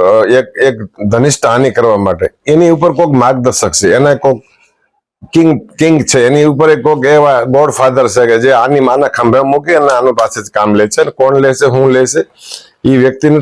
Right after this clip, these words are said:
પૂછો ને એટલે ખ્યાલ આવી જશે. હશે ઈ સમય જતા આવશે. આગળ તો અમારા ખ્યાલમાં છે પણ અમે આગળ વાતમાં ઈ આગળ નથી ઉતરવું. હશે કોઈ, એને કોઈક માર્ગદર્શક હશે,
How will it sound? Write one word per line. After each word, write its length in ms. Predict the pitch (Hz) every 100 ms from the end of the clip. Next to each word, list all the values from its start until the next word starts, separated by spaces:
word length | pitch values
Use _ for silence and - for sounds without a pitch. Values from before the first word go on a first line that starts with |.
| -
પૂછો 240 | 165 165
ને 80 | 196
એટલે 160 | 185 147
ખ્યાલ 240 | - 147
આવી 200 | 165 180
જશે. 340 | 147 117 - 110 - -
હશે 260 | 143 156 185
ઈ 40 |
સમય 280 | 170 165 170
જતા 280 | 160 160 160
આવશે. 300 | 175 180 -
આગળ 300 | 110 113 139
તો 160 | 139 139 135
અમારા 320 | 123 139 135
ખ્યાલમાં 440 | 113 139 143 143
છે 160 | 131 160
પણ 200 | 143 120
અમે 180 | 120 131
આગળ 340 | 131 123 127
વાતમાં 540 | 127 135 - 135 139
ઈ 140 | 131 135
આગળ 320 | 123 127 143
નથી 160 | 156 147
ઉતરવું. 380 | 113 95 117 - _ _ _ _ -
હશે 280 | 135 143 214
કોઈ, 260 | 131 113
એને 180 | 113 131
કોઈક 160 | 127 131
માર્ગદર્શક 560 | 127 131 135 127 139
હશે, 300 | 156 - 87